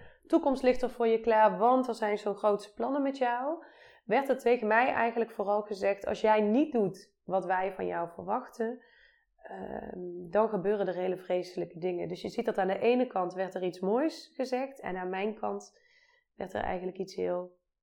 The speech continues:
negatiefs gezegd en meer in de dreigsfeer.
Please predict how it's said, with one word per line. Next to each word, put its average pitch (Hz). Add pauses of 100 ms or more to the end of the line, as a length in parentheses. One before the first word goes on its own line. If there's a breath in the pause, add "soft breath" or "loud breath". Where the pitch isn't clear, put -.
negatiefs 185
gezegd 190
en -
meer 180
in 185
de 185
dreigsfeer. -